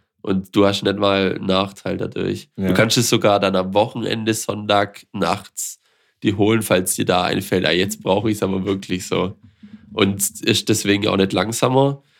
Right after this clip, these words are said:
Speaker 1: weil meistens ist ja sogar das Problem, wenn die dich nicht zu Hause antreffen und das mitnehmen, das Paket,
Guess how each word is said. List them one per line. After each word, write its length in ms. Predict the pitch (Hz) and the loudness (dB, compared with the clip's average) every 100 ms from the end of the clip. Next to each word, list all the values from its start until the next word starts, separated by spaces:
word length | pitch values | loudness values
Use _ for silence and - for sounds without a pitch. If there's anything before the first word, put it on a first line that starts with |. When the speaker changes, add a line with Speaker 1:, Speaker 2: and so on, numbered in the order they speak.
| _ _ - | _ _ -2
Speaker 1:
weil 100 | 98 | 2
meistens 560 | 98 117 - 123 110 | 2 2 -2 -4 -2
ist 200 | 104 110 | -2 2
ja 120 | 107 | 2
sogar 280 | 98 104 98 | 2 0 0
das 100 | 98 | 0
Problem, 400 | - 98 110 110 | -4 0 2 2
wenn 100 | 107 | 2
die 120 | 101 | 2
dich 160 | 95 - | -2 -2
nicht 160 | 98 - | -2 0
zu 120 | 104 | 0
Hause 280 | 104 101 - | 0 0 -2
antreffen 480 | 113 110 113 - 110 | -2 0 0 0 -4
und 80 | 101 | -4
das 160 | 98 | 2
mitnehmen, 380 | 123 147 113 98 | 2 4 2 2
das 120 | 101 | 0
Paket, 520 | - 95 - 117 117 | -2 -2 2 2 0